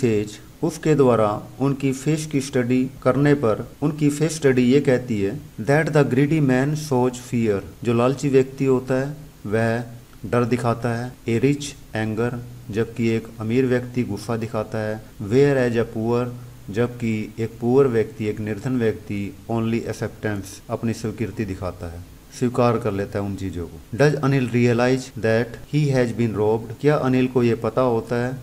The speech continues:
कि उसको ठग लिया गया है? यस, हाँ, हाँ, अनिल realizes that he has been robbed as the notes were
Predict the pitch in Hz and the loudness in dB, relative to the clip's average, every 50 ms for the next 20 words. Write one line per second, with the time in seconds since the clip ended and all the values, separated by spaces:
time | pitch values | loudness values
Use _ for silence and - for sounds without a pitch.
0 | - - - 120 120 123 127 127 123 - - 113 110 107 98 92 92 - - - | -14 -8 -2 0 2 2 2 0 -2 -6 -4 -2 0 0 0 -2 -6 -10 -8 -4
1 | 120 120 127 127 127 123 120 120 117 123 123 120 120 123 123 123 120 - - 117 | -4 -2 0 0 0 2 2 0 0 0 0 0 -2 -4 -6 -8 -12 -10 -4 0
2 | 117 117 110 - - 127 120 113 107 98 - - - - - 139 120 113 110 123 | 0 0 0 -2 -2 -2 0 0 0 -2 -4 -10 -18 -4 0 2 4 4 4 2
3 | 151 - - - - - 135 143 151 151 135 120 120 120 123 120 120 123 131 127 | -2 -6 -10 -6 -2 0 2 2 2 2 2 2 4 6 6 6 8 6 6 6
4 | 123 143 143 139 - - - - - - - - - 123 127 123 123 123 123 120 | 4 4 2 2 0 -6 -12 -14 -18 -20 -18 -6 2 4 6 6 6 4 2 0
5 | 147 151 143 135 123 123 113 113 117 123 123 110 107 113 117 123 131 131 123 - | 0 2 4 4 4 4 2 2 2 0 0 2 2 4 4 4 4 2 0 -6
6 | - - - 117 117 120 117 117 113 117 117 110 107 104 117 127 131 120 - - | -8 -6 -2 0 2 2 2 0 0 -2 -2 -2 0 0 0 0 0 -2 -4 -2
7 | 107 107 104 107 | 0 0 2 0